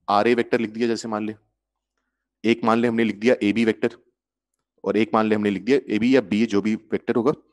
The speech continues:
और एक मान ले हमने लिख दिया सीबी वेक्टर। तो ये तीन वेक्टर जो होंगे वो कोप्लेनर वेक्टर्स होंगे, तो इनका जो स्केलर ट्रिपल प्रोडक्ट है वो कितना आना चाहिए, ज़ीरो आना चाहिए।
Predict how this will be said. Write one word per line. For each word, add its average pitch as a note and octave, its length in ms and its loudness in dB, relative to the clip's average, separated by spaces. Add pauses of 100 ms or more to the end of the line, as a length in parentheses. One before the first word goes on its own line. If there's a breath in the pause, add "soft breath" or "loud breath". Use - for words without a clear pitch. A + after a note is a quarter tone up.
(500 soft breath)
और G#2 100 2
एक A2+ 140 2
मान A2+ 140 2
ले A#2 80 2
हमने A2 140 0
लिख G2+ 120 -2
दिया A#2+ 160 0
सीबी F#2 320 -2
वेक्टर। - 280 -8 (760)
तो A#2+ 60 4
ये C3 80 6
तीन D3 260 -2
वेक्टर D3 220 2
जो B2 140 -2
होंगे B2+ 220 0
वो D3 160 0
कोप्लेनर C3 460 0
वेक्टर्स F#2 360 -4
होंगे, E2+ 160 -8
तो - 260 -8
इनका A#2+ 260 0
जो C#3 120 0
स्केलर C3+ 340 2
ट्रिपल B2 260 -2
प्रोडक्ट A2+ 360 0
है C3 60 4
वो C3 80 4
कितना A#2 300 -2
आना A2+ 120 0
चाहिए, A2+ 180 -2
ज़ीरो A#2+ 200 0
आना A#2+ 160 0
चाहिए। A2 220 -10